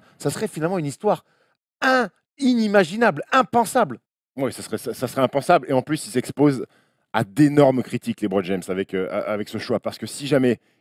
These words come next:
Speaker 2: il n'y arrive pas avec les Lakers, il va se faire détruire. Il va se faire détruire par les journalistes, les spécialistes en disant, « Voilà, t'as pas réussi, t'es parti dans une conférence Ouest. »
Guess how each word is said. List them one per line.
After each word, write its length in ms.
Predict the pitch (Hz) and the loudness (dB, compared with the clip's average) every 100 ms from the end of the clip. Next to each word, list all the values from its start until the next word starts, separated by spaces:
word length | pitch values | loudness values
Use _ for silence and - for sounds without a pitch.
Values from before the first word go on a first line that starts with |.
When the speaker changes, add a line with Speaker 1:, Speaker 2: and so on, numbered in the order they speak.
| - | -6
Speaker 2:
il 120 | 139 | -2
n'y 140 | 139 127 | 4 6
arrive 200 | 123 - | 4 2
pas 120 | 139 | 0
avec 140 | 117 | 2
les 80 | 117 | 2
Lakers, 420 | 107 123 123 - _ _ _ - | 2 2 0 -4 _ _ _ -6
il 100 | 214 | -2
va 80 | 107 | -2
se 60 | - | 0
faire 160 | 104 | -2
détruire. 400 | - - 78 - _ _ _ - | -2 -6 -12 -14 _ _ _ -6
Il 60 | 113 | -2
va 100 | 117 | 0
se 60 | |
faire 160 | - 110 | 0 0
détruire 440 | 113 - 127 113 - _ _ _ | 0 0 2 0 -2 _ _ _
par 140 | 123 - _ _ _ _ - | -4 -4 _ _ _ _ -4
les 140 | 113 | -2
journalistes, 460 | 104 123 120 127 - | 2 4 4 2 -2
les 60 | |
spécialistes 440 | 101 113 120 123 120 | -8 -6 -2 -2 -2
en 80 | |
disant, « 260 | 110 104 107 | -4 0 2
Voilà, 340 | 107 113 117 - _ - | 4 4 4 0 _ -4
t'as 120 | 117 | 0
pas 160 | - | 2
réussi, 400 | 117 120 110 120 | 4 2 0 -6
t'es 120 | 127 107 | -4 -4
parti 220 | 101 - | -4 -2
dans 80 | 104 | -4
une 140 | 98 | -4
conférence 420 | 101 104 104 98 | -6 -2 0 0
Ouest. » 260 | 107 110 | -2 -2